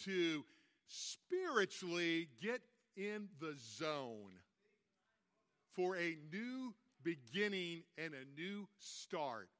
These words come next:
with a new year. I love the Christmas seasons because it's such a time to remind us of new birth,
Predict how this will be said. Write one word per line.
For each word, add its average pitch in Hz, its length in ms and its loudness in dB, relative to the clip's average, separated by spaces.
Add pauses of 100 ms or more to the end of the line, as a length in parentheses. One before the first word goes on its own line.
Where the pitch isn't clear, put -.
(100)
with 131 200 -4
a 120 80 -6
new 127 440 -10 (360)
year. 101 380 -14 (1900)
I 185 140 10
love 233 380 10
the 233 80 6
Christmas 240 500 2
seasons 247 680 2
because 226 680 6
it's 190 180 4
such 247 340 2
a 254 80 2
time 226 400 2
to 208 140 0
remind 196 500 4
us 202 200 6
of 175 180 2 (160)
new 214 200 4
birth, 147 520 2